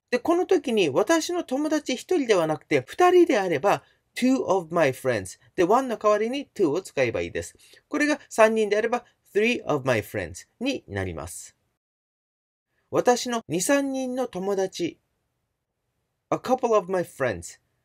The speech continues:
A couple ofっていうのは、一つではない小さい数字。なので、二か三あたりになります。二、三人の友達とか、二、三個っていう時は、a couple ofを使います。A couple ofではなくても、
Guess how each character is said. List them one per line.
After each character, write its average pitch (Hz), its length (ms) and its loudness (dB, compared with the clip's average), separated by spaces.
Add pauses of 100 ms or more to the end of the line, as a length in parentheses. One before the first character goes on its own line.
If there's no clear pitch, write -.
(240)
A - 80 0
couple 403 500 2
of - 80 4
っ - 120 -18 (100)
て 208 80 -6
い 196 80 0
う 165 40 -2
の 123 120 -2
は、 123 240 0 (300)
一 349 240 0
つ - 140 -12
で 220 100 8
は 156 160 0
な 165 160 0
い 127 260 -2 (320)
小 233 240 -2
さ 233 160 -2
い 156 80 2
数 131 320 -2
字。 110 300 -4 (160)
な 277 120 2
の 302 120 2
で、 196 180 4
二 190 180 -4
か 135 160 -6
三 139 380 -6 (220)
あ 147 100 -8
た 156 140 2
り 139 160 -4
に 190 260 -6
な 120 140 -4
り 107 100 -2
ま 98 140 -4
す。 - 160 -14
二、 160 100 -6
三 196 300 -2
人 190 140 -4
の 190 120 -2
友 180 240 -4
達 180 240 -2
と 175 80 -6
か、 156 160 -4
二、 135 160 -6
三 196 300 -6
個 262 120 -6
っ - 80 -10
て 156 120 -6
い - 20 -2
う - 20 -8
時 139 220 -6
は、 143 260 -2
a - 100 -4
couple 127 460 -6
of 135 240 -2 (100)
を 127 100 -12
使 - 240 -8
い 76 60 -8
ま 69 100 -14
す。 - 160 -20 (100)
A 185 120 -2
couple 339 380 2
of 226 140 2
で 208 80 2
は 190 160 2
な 208 140 2
く - 40 -20
て 180 120 -2
も、 165 260 0